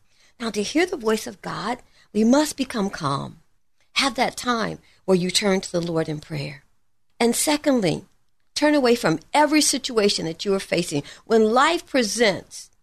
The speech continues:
a great dilemma, a great stress tries to come upon you, turn away from the situation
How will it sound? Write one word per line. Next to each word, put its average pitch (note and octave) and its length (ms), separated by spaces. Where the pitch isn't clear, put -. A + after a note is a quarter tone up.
a G#3+ 80
great G#3 460
dilemma, A3+ 480
a G3 60
great C4 280
stress - 600
tries A3 280
to G#3+ 80
come A3 180
upon G3+ 380
you, E3 180
turn C#4 280
away A3 500
from D4 280
the B3 100
situation G#3+ 840